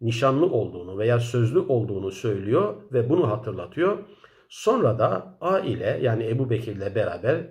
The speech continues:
eşiyle birlikte Mut'im'in evine gidiyorlar. E, Mut'im'in, e, eşiyle karşılaşıyorlar ve Mut'im'in eşi de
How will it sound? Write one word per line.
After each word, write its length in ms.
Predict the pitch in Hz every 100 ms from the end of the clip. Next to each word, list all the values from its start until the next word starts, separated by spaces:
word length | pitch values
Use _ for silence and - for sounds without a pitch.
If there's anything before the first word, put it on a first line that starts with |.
| - -
eşiyle 480 | 139 - 101 95 95
birlikte 560 | 120 87 - 92 95 - - _ 135
Mut'im'in 600 | 175 - 180 151 123 117
evine 320 | 123 110 120
gidiyorlar. 680 | 131 175 180 170 180 180 - _ _ _ -
E, 60 |
Mut'im'in, 600 | 104 - - 170 156 - -
e, 300 | 117 113 -
eşiyle 480 | 135 120 151 113 107
karşılaşıyorlar 880 | 104 101 113 143 - 170 165 180 180 - _ _ _ 123
ve 240 | 151 147
Mut'im'in 600 | 151 190 190 151 131 123
eşi 320 | 127 - 113
de 420 | 117 170 - -